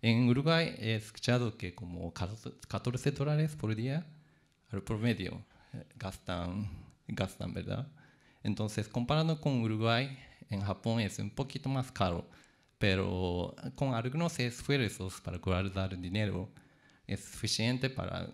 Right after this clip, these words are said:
eh, vivir. C-, con catorce dólares también podemos vivir en Japón.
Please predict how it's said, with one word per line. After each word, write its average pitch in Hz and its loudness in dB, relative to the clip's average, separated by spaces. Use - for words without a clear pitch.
eh, - -20
vivir. 101 0
C-, - -8
con 110 -2
catorce 117 -2
dólares 127 2
también 95 -4
podemos 90 -4
vivir 85 -2
en 82 -2
Japón. 92 -8